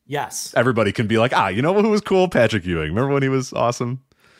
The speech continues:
Speaker 1: It, it was very hard for Georgetown fans 'cause they were very conflicted 'cause he's a, he's an awful
Speaker 2: He's Patrick Ewing, yeah.
Speaker 1: awful head coach. I mean, just a awful, like, beyond describably,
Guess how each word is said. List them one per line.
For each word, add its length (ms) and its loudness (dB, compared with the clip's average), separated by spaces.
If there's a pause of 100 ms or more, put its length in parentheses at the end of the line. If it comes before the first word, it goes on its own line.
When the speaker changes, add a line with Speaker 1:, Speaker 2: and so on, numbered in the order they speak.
(360)
Speaker 1:
It, 160 -10
it 120 -10
was 200 -2
very 240 -2
hard 240 2
for 120 -6
Georgetown 560 -4
fans 420 -10
'cause 140 -10
they 60 -4
were 100 -6
very 200 -2
conflicted 540 -8
'cause 200 -10
he's 220 -12
a, 220 -14
he's 220 -12
an 200 -16
awful 300 2
Speaker 2:
He's 140 0
Patrick 580 -2
Ewing, 260 4
yeah. 180 2
Speaker 1:
awful 440 -4 (880)
head 260 -2
coach. 300 -4
I 60 -10
mean, 140 -8
just 200 -8
a 140 -6 (540)
awful, 460 0
like, 300 -12
beyond 480 0
describably, 1000 -2